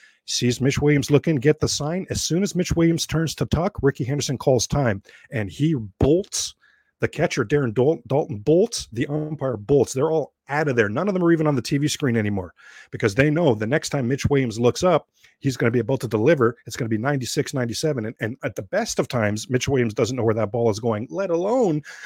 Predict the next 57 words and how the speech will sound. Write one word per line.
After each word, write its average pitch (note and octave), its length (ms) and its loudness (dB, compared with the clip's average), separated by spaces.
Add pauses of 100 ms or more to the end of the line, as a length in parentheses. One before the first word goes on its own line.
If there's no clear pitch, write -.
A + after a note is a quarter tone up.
(120)
when D3 120 2
he C3 60 4
finally E3+ 360 2
looks D3+ 240 2
up E3 140 -2
and C3+ 60 -2
is A2+ 100 -4
about D3 200 2
to C3 60 -2
release C3 380 0
and G#2+ 100 -6
see - 160 -8
the A#2+ 120 -6
time E3+ 260 -6
has A#2+ 80 -4
been G#2+ 160 -6
called. G2+ 280 -6
I G2+ 100 -4
mean, G#2+ 180 -4
all D3+ 180 0
heck - 220 -4
is G#2+ 80 -2
about G#2+ 200 -4
to A2 60 0
break G#2 280 -2
loose. A2 220 2 (640)
He F#3 140 4
would F3 100 6
actually E3 340 0
try C#3 200 0
to G#2+ 80 0
stop - 420 -4
his D#3 160 -2
momentum, C#3 560 0 (140)
and, A2 180 0
and A2 100 -2
he A2+ 60 0
was G#2+ 160 -2
going C3 260 0
so F3+ 260 -2
hard F3 200 -2
with D3 100 -8
his C#3+ 140 -8
momentum, B2+ 340 0
he A2+ 60 0
would A2 140 -2
helicopter D3 760 -6
on B2+ 160 -4
the A2 60 -2
mound. A2+ 400 -2
It B2 40 -4
was A2 160 -4
just - 320 -4
insane. A#2 420 -2
Rickey C3 260 -2
Henderson B2+ 400 -4
was G2+ 160 -6